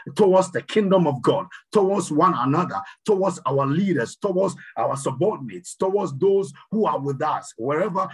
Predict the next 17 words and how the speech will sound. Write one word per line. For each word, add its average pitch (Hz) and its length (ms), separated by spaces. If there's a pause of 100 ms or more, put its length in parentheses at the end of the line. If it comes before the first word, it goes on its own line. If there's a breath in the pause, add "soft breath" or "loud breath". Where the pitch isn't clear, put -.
(120 loud breath)
our 123 220
colleagues, 165 500
wherever 185 340
we 147 200 (100)
find 190 400
ourselves. 123 420 (260 loud breath)
God 226 480
is 143 280
expecting 170 800
everybody 156 920 (380 loud breath)
to 185 80
become 190 580 (200 loud breath)
a 120 100 (100)
genuine 202 520
person 160 500
before 131 420
him. 95 220